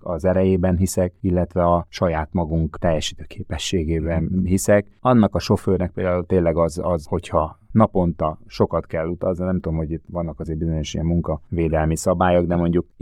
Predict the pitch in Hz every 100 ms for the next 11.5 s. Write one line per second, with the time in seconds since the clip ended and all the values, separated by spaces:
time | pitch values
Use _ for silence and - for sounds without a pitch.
0 | 107 - 95 85 85 90 87 85 - -
1 | - 85 78 76 76 - 92 87 87 -
2 | 101 85 80 76 - 73 101 101 - 95
3 | 92 - 95 85 80 87 76 80 - 82
4 | 80 87 78 - 80 80 80 - 82 78
5 | - - 85 80 76 76 76 73 76 -
6 | 78 73 78 90 95 - 90 - - -
7 | 95 90 - 78 - 78 87 78 73 -
8 | 80 80 80 - 80 - 82 73 76 71
9 | - 92 90 - 87 85 87 87 87 -
10 | 85 78 - 76 76 - 78 78 76 82
11 | 82 110 - 98 95